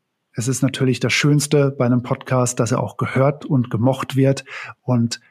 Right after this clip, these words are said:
ich hoffe, dass Sie ein bisschen was gelernt haben heute, Spaß hatten an der Folge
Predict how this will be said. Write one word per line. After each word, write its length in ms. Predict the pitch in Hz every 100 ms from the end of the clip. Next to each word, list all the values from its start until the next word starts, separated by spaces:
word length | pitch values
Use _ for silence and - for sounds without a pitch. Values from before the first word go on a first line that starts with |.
| _
ich 120 | -
hoffe, 220 | 117 113
dass 160 | 117 107
Sie 160 | 123 120 - -
ein 80 | 123
bisschen 440 | 123 123 120 -
was 180 | 143 123
gelernt 420 | - 107 120 147
haben 300 | 143 139 139
heute, 400 | 123 127 131 127 139
Spaß 420 | - - 143 -
hatten 420 | 143 143 139 135 - - -
an 160 | 131
der 120 | 131 120
Folge 580 | - 117 120 120 120